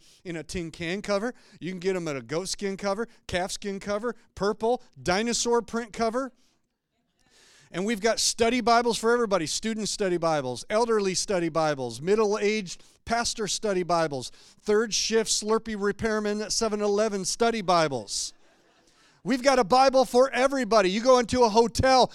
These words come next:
we've got Bibles in the drawers. We've got, we have more Bibles than we know what to do with. We've got all these Bibles, but what we oftentimes miss is an appreciation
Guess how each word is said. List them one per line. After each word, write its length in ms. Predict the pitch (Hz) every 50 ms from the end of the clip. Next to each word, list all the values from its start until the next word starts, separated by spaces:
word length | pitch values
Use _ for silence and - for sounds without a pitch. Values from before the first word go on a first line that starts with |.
| - -
we've 180 | - 208 214 180
got 180 | 226 240 226 170
Bibles 440 | 180 220 233 254 247 254 240 185
in 140 | 226 254 240
the 100 | 233 240
drawers. 880 | 185 165 196 226 240 262 262 247 214 165 131 120 - - - - - - _ _ _ _ _ _ _ _ _ _ _ _ _ _ _ _ _ _
We've 160 | 202 226 208
got, 280 | 202 254 247 196 - -
we 160 | 180 240 277
have 140 | 285 269 226
more 200 | 220 254 254 220
Bibles 500 | 160 226 240 262 302 294 294 277 220 196
than 180 | 254 254 240
we 120 | 240 240 233
know 180 | 233 247 247
what 180 | 233 240 233 -
to 100 | 220 214
do 200 | 180 220 254 277
with. 440 | 262 226 175 131 - - - - - _ _ _ _ _ _ _ _ _ _ _ _ _ _ _ _ _ _ _ _ _ _ _ _ _ _ _ _ _ _ _ _
We've 160 | - 240 214
got 140 | 226 247 247
all 180 | 240 277 311 311
these 240 | 320 311 277 214
Bibles, 520 | 180 170 247 254 277 277 254 208 208 190 156
but 200 | 160 202 214 208
what 180 | 208 214 208
we 160 | 202 202 202 214
oftentimes 640 | 214 240 240 - 226 202 - 196 196 185 175 151 151
miss 260 | 180 208 214 - -
is 140 | 175 143 156
an 100 | 165 160
appreciation 840 | 151 - - 180 180 - - 180 180 190 180 - - 151 143 131